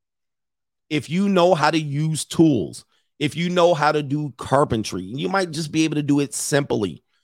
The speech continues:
Now, it's gonna take a long time, <laughs> right? But if you're handy and you can do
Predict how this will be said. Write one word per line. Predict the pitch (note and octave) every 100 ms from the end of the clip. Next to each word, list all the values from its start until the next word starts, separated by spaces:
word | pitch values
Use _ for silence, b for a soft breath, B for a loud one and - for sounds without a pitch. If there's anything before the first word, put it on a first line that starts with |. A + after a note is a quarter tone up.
| _ -
Now, | C#3+ D3
it's | A#2+
gonna | D#3 E3
take | G3
a | G3
long | F#3+ G3
time, | F#3+ C3+ A#2 G2 G3+ _
<laughs> | -
right? | C3 A#2 A#2+ _ _ _ -
But | D3
if | D3 D3+
you're | E3+
handy | E3+ C#3 E3+ F#3 D#3+ B2+ A#2
and | B2
you | C#3+
can | - C#3
do | C3+ D3 G#3+